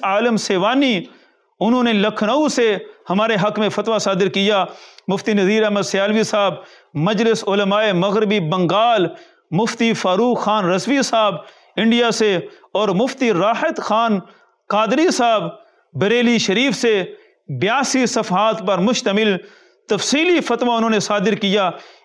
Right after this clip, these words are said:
इसी तरह तवील फहरिस्त है। तो ये सारी लिस्ट आप सब हजरात सुकून से देखें और फिर बताएं कि उलमाए अहले सुन्नत का रुझान किधर है।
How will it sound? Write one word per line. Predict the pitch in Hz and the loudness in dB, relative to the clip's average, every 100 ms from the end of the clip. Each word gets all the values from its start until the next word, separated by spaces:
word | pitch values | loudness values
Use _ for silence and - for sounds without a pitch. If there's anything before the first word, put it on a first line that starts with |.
| - | -2
इसी | 214 247 | 0 2
तरह | 185 220 202 202 - _ - | 2 2 0 -2 -12 _ -4
तवील | 190 240 226 | 0 2 2
फहरिस्त | 226 196 247 240 | 0 2 2 2
है। | 202 214 202 | 0 0 -2
तो | - - - | -6 -12 -4
ये | 277 | -2
सारी | - 220 262 269 | 0 0 2 2
लिस्ट | 233 240 320 - - - _ _ _ 180 | 2 2 0 -4 -12 -20 _ _ _ -2
आप | 233 262 | 0 0
सब | 190 247 233 | -2 -2 0
हजरात | 220 233 233 | 2 0 0
सुकून | - 175 254 | -2 -2 0
से | 220 226 | 2 0
देखें | 160 294 294 277 202 135 - - _ _ | 0 -2 -2 -2 -2 -4 -10 -20 _ _
और | 175 202 - | -2 -2 -2
फिर | 285 | -2
बताएं | 277 226 220 226 190 175 _ _ _ | 0 0 0 0 -2 -6 _ _ _
कि | 185 | -2
उलमाए | 196 226 226 214 214 | 0 2 2 2 2
अहले | 190 165 202 | 0 2 0
सुन्नत | 175 202 202 202 | 0 0 0 0
का | 208 | 0
रुझान | 180 160 151 190 180 | 0 0 0 0 -2
किधर | - 208 262 196 | -2 0 0 0
है। | 196 208 | 0 -2